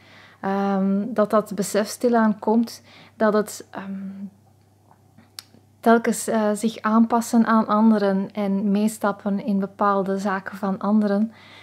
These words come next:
dat dat eigenlijk meer een last is of een blokkade is of iets wat hen vertraagt dan iets wat hen verder helpt. Het zou kunnen dat de mannelijke energie zich in de steek gelaten voelt, omdat de ander eigenlijk,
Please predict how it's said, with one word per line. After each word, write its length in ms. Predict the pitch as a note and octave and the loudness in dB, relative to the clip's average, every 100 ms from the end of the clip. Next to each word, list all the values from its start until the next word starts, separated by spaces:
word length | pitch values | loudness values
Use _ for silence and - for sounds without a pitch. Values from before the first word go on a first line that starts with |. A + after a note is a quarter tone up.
| - | -12
dat 180 | - G#3+ | -2 0
dat 160 | G#3+ G#3 | 2 0
eigenlijk 340 | G#3 G#3+ G#3 | 0 0 2
meer 240 | G#3+ A3+ A#3+ | 4 6 8
een 160 | A#3 | 8
last 340 | G3+ A#3+ - D#4 | 6 2 -2 -6
is 300 | F4 - - | -6 -10 -6
of 160 | A3 G#3 | -6 -2
een 160 | G#3+ | -2
blokkade 580 | G3 F#3+ G3 G3 G#3 A#3 | -2 -4 -4 -2 -2 -2
is 300 | C4+ D4+ - | -6 -8 -8
of 160 | A3 - | -12 -10
iets 260 | G3 - | -14 -12
wat 220 | - G3 - | -12 -12 -6
hen 300 | F#3+ F#3 - - - - | -2 -2 -4 -20 -20 -20
vertraagt 760 | - G#3+ G3 G3+ F#3+ B3+ - - - | -10 -10 -4 0 0 0 -10 -20 -6
dan 200 | G3 - | -6 -2
iets 220 | G3+ - | -4 -4
wat 200 | G3+ - | -8 2
hen 180 | A3+ G#3+ | 4 4
verder 380 | A#3 B3 F#3 F3+ | 4 2 0 -4
helpt. 340 | F3 F3+ - _ - | -10 -12 -20 _ -20
Het 260 | - - | -20 -6
zou 140 | G#3 G3+ | -2 0
kunnen 340 | G#3+ G#3+ G#3+ | 2 4 4
dat 160 | G#3+ G#3+ | 2 2
de 60 | |
mannelijke 380 | G#3 G#3 G#3 - | 0 0 -2 -2
energie 300 | G#3 G3+ G#3 | -4 -2 -4
zich 200 | G#3+ A3+ | -6 -4
in 100 | G#3+ | -2
de 80 | G#3 | -2
steek 360 | - D#4 E4 | -2 -2 -2
gelaten 380 | - G3+ F#3 F#3 | -2 -2 -2 -6
voelt, 320 | - F3+ F3+ - - - - | -8 -6 -6 -16 -20 -16 -4
omdat 280 | G3+ F#3+ | 0 0
de 120 | - - | -2 2
ander 380 | A3+ A#3+ A#3 | 6 6 4
eigenlijk, 560 | G#3+ A3+ A3+ G#3+ - | 0 -2 0 -4 -6